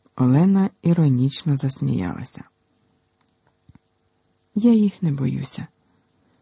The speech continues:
Я готова витримати все, навіть смерть. Єдине, чого не стерплю, то це Заброди поруч себе. Ну що,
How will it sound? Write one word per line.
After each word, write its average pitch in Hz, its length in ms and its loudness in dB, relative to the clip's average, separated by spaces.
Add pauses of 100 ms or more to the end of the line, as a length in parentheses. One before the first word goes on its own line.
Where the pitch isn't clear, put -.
(540)
Я 214 200 6
готова 214 560 6 (100)
витримати 196 960 0
все, - 400 -8 (800)
навіть 170 380 0
смерть. 135 600 -8 (1500)
Єдине, 160 720 6
чого 151 420 2
не 160 140 4
стерплю, 160 760 0 (760)
то 151 140 2
це 165 300 0
Заброди 151 760 2
поруч 117 400 -6
себе. 95 540 -4 (1600)
Ну 254 260 10
що, 196 540 2